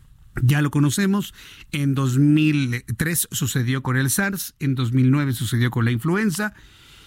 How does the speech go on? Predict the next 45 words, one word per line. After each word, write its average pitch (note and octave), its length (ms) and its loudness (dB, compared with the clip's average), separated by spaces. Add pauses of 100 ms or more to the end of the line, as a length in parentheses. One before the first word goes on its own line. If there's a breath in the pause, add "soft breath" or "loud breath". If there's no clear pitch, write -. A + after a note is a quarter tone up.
(160 loud breath)
y D3+ 160 0
esta, F3+ 420 -2 (440)
eh, C3+ 320 4
cadena D#3+ 400 0
de D#3 80 -2
hechos D3 280 0
ya D3 140 2
nos C#3 140 2
la B2 100 -2
conocemos. - 560 -8
Finalmente G#3 800 0
hay F#3 220 -2
un F#3+ 120 4
rebote D3 580 0
de C3 80 0
carácter C3 420 -2
financiero C#3+ 640 2 (320 loud breath)
cuando B2 260 0
hay D3 100 0
este C3 200 -2
tipo D3 260 -2
de B2+ 120 0
temores C#3+ 520 0
por C#3 260 -2
viajes D3 520 -2
alrededor A#2 640 -2
del C#3+ 180 2
mundo. F#3+ 280 0 (1400 loud breath)
El F3+ 140 -6
caso C4+ 240 -4
es A3 80 -2
que A3+ 100 -2
en F#3 60 4
nuestro E3 320 0
país A3+ 600 -4
estamos F3 420 0
observando D#3+ 520 0
con D#3+ 300 2
lupa, F3 340 2
¿no?, B2 260 -2
el C3 140 0
funcionamiento D3 640 0
de D3 80 0
la C3 60 -2
economía. A#2+ 600 0